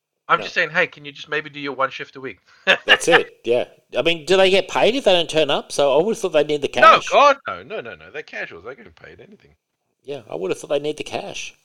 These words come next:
Speaker 2: You know? Maybe mummy and daddy get pa-,
Speaker 1: No,
Speaker 2: pay the bills.
Speaker 1: mummy and daddy gives them a, "Oh, I can't work, my," "Oh, that's okay, sweetie. Here's some money."
Speaker 2: Right, yeah. So they s-, th-, that's the thing. They don't need it. That's it. They don't need it, man.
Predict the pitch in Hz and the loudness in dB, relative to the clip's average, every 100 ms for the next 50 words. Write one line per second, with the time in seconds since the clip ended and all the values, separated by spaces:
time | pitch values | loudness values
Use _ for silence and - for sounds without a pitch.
0 | _ _ _ _ _ _ _ _ _ _ | _ _ _ _ _ _ _ _ _ _
1 | 110 131 175 _ _ _ _ _ _ _ | -12 -12 -14 _ _ _ _ _ _ _
2 | - 120 127 123 120 117 113 117 113 131 | -6 -2 -2 -2 -4 -4 -2 0 0 0
3 | 90 - 151 170 185 185 175 156 170 170 | -2 -2 4 6 8 8 6 4 0 0
4 | 165 160 127 120 120 120 101 104 98 101 | -4 -6 -6 -12 -12 -16 -20 -20 -20 -20
5 | 98 113 120 117 120 - 143 120 127 127 | -14 -8 -8 -8 -14 -14 -14 -12 -12 -12
6 | 117 113 127 165 160 160 156 127 - 117 | -16 -12 -6 -4 -4 -6 -12 -16 -14 -14
7 | 110 117 117 120 139 - 117 104 98 98 | -14 -18 -16 -14 -16 -14 -16 -14 -16 -18
8 | _ _ _ _ _ - 90 85 78 69 | _ _ _ _ _ -10 -6 -6 -8 -12
9 | 78 71 _ - 90 82 78 - _ _ | -12 -14 _ -8 -6 -4 -6 -10 _ _
10 | - 87 - - 90 87 85 - 80 - | -8 -6 -6 -8 -6 -4 -6 -6 -10 -8
11 | 80 76 - _ 98 117 113 87 85 92 | -8 -10 -18 _ -2 2 0 -2 -6 -4
12 | 69 - _ _ 85 - 87 76 80 - | -4 -6 _ _ -12 -6 -4 -4 -8 -6
13 | 87 95 90 78 90 95 60 73 | -4 -2 -4 -6 -4 -4 -6 -10